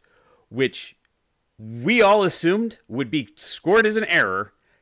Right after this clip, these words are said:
keeping the no-hitter in play. But it turns out,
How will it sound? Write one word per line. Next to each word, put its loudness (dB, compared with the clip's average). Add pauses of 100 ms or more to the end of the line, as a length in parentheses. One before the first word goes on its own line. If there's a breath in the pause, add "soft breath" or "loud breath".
(140)
keeping -4
the 0
no-hitter -2
in -8
play. -14 (420)
But -4
it -10
turns 2
out, 0